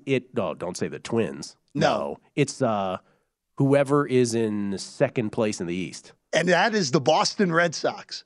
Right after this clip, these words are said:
Speaker 1: Who were, who were mired in fourth
Speaker 2: Right.
Speaker 1: for a long time.
Speaker 2: A-, and left for dead a few, or a-, a-, at the beginning portion of this season.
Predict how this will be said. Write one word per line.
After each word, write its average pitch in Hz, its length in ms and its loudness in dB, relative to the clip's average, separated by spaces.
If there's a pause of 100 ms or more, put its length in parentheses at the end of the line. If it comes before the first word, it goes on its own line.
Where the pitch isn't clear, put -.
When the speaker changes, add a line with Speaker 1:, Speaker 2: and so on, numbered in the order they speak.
Speaker 1:
Who 147 100 8
were, 117 380 4
who 156 120 6
were 127 140 6
mired 135 520 2
in 127 140 4
fourth 104 600 0 (180)
Speaker 2:
Right. 143 400 0
Speaker 1:
for 135 140 4
a 123 80 4
long 127 280 4
time. 98 340 -2
Speaker 2:
A-, - 220 2
and 175 240 0
left 214 220 4
for 190 180 0
dead 156 440 0
a 120 60 0
few, 185 320 0
or 170 180 2
a-, 170 240 2
a-, - 200 -4
at 165 140 2
the 190 80 -4
beginning 165 340 0
portion 165 400 0
of 123 100 -6
this 127 160 -2
season. 123 420 -4